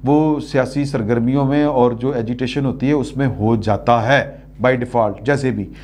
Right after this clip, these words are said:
हमारी ट्रेनिंग ये वो मामलात को हम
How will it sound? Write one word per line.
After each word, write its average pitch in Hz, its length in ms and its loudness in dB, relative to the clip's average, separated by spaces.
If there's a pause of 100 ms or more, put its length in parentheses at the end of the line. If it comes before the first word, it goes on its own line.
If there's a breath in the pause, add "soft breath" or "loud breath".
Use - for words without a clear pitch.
(280 loud breath)
हमारी 117 300 4
ट्रेनिंग 127 680 0
ये 135 440 2
वो 143 200 2
मामलात 123 480 2 (120)
को 123 180 0
हम 117 260 -2